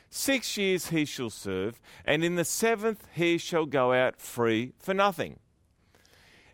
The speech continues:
If he came in by himself, he shall go out by himself. If he were married, then his wife shall go out with him. If his master has given him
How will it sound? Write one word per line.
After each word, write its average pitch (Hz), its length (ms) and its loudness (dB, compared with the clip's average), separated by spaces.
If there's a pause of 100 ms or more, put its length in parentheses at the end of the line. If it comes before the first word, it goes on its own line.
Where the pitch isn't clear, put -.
(160)
If 143 160 -2
he 165 140 2
came 214 420 2
in 202 160 2
by 139 300 4
himself, 117 480 0
he 185 160 2
shall 202 180 0
go 185 220 4
out 208 240 4
by 120 180 4
himself. 90 560 -6 (320)
If 127 180 0
he 139 140 4
were 143 140 2
married, 202 500 4 (240)
then 117 160 2
his 113 240 -6
wife 131 420 2
shall 123 300 0
go 101 240 2
out 113 220 2 (220)
with 220 200 0
him. 78 240 -6 (320)
If 233 160 2
his 208 180 -4
master 233 680 2
has 156 400 2
given 151 420 -2
him 127 320 -2